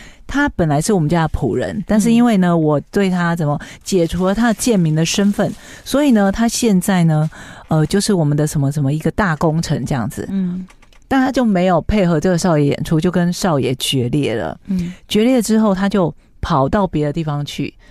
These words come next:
Speaker 1: 他原本一心想要求死，他就去找到那个他当初害死了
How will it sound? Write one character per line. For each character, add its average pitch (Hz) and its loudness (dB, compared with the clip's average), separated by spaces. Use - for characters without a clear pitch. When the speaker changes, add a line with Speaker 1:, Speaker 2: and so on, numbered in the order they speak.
Speaker 1:
他 247 -2
原 214 4
本 190 2
一 202 2
心 202 0
想 160 -2
要 147 -2
求 139 -2
死， - -8
他 247 0
就 262 2
去 240 2
找 139 -2
到 180 2
那 170 2
个 90 -2
他 185 0
当 202 2
初 202 2
害 190 0
死 151 -8
了 123 -4